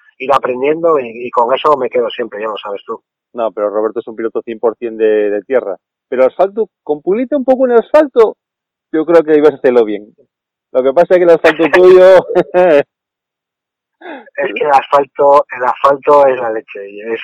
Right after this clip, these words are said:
Speaker 1: es un, es, cambia completamente todo el concepto de, del coche, y a mí es, es que me gusta bailar con el coche, entonces el asfalto va tanto por el sitio que, joder, que se hace un poco aburrido, ¿no? <laughs>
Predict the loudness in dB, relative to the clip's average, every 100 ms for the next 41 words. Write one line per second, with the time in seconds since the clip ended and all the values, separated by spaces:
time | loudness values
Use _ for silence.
0 | -12 -12 -10 -8 -6 -6 -8 -12 _ _
1 | _ -14 -14 -4 -2 0 -2 -2 -4 -4
2 | -6 -8 -8 -4 -2 -2 -4 -6 -10 -8
3 | -8 -6 -8 -8 -8 -4 -4 -4 -4 -2
4 | 0 0 0 -2 -4 -8 -2 0 2 0
5 | -2 -2 0 -2 -4 -6 -8 -12 -10 -6
6 | -6 -6 -12 _ -20 -8 0 0 2 2
7 | 4 2 2 _ -2 0 0 2 0 -2
8 | -2 0 0 -6 -6 -8 -8 -8 -8 -10
9 | -6 -6 -6 -10 -12 -12 -16 _ -10 -4
10 | -4 -6 -10